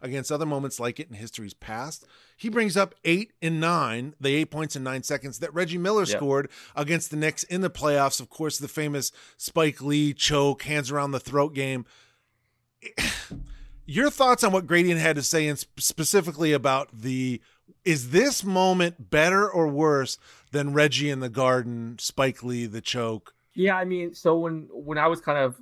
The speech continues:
Speaker 2: doing my research for this and my prep for this, that was the one thing that I had kind of against it. It happened in early December. It's
Speaker 1: Right.
Speaker 2: not in the playoffs. Like,
Speaker 1: Right.
Speaker 2: if this is a playoff moment, there's really no debate
Speaker 1: No
Speaker 2: here.
Speaker 1: debate.
Speaker 2: I, I think we completely agree on that.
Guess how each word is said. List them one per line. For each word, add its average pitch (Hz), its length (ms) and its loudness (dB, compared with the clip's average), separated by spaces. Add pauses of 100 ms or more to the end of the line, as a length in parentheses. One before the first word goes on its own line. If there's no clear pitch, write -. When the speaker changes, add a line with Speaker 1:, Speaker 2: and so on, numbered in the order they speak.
(100)
Speaker 2:
doing 139 180 -2
my 139 80 2
research 135 420 0
for 131 140 -2
this 123 240 2
and 123 60 -2
my 123 120 2
prep 131 300 0
for 135 100 -4
this, 120 260 -2
that 160 200 4
was 170 280 6
the 147 100 2
one 135 340 0
thing 135 180 -2
that 123 80 0
I 120 80 0
had 120 240 -2
kind 123 160 -4
of 117 60 -6
against 120 340 -6
it. 123 220 -2 (180)
It 139 100 4
happened 151 460 2
in 135 220 2
early 147 260 -2
December. 123 580 0
It's 196 140 -6
Speaker 1:
Right. 190 80 -6
Speaker 2:
not 143 300 4 (460)
in 147 120 0
the 147 80 4
playoffs. 127 520 6
Like, 98 60 -4
Speaker 1:
Right. 139 180 4
Speaker 2:
if 165 40 2
this 226 160 4
is 214 80 2
a 175 60 6
playoff 151 500 4
moment, 127 320 2
there's 135 200 0
really 151 180 -2
no 127 180 4
debate 113 240 -2
Speaker 1:
No 139 120 2
Speaker 2:
here. 117 160 -4
Speaker 1:
debate. 90 220 -8
Speaker 2:
I, 131 140 2
I 127 100 4
think 143 200 0
we 131 320 -2
completely 135 420 -4
agree 120 200 0
on 107 120 -2
that. 104 300 0